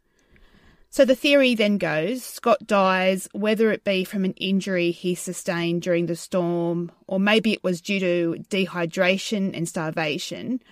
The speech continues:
Regardless, he is still tied to the boat. The Sarah Joe then runs ashore on this atoll. At that stage, someone before John Norton finds the boat, and out of respect, they bury the body, add the paper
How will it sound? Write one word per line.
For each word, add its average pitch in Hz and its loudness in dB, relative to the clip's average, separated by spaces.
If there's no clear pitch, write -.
Regardless, 240 4
he 233 2
is 226 0
still 208 0
tied 175 -2
to 180 -8
the 175 -2
boat. - -4
The 247 2
Sarah 247 6
Joe 214 4
then 214 0
runs 196 2
ashore 196 2
on 190 0
this 190 -2
atoll. - -8
At 208 -2
that 262 4
stage, 208 -2
someone 262 2
before 202 0
John 185 0
Norton 185 -2
finds 214 2
the 175 -6
boat, 160 -6
and 214 -4
out 226 2
of 233 0
respect, - 0
they 190 0
bury 196 4
the 180 0
body, 196 0
add 240 4
the 220 0
paper 185 0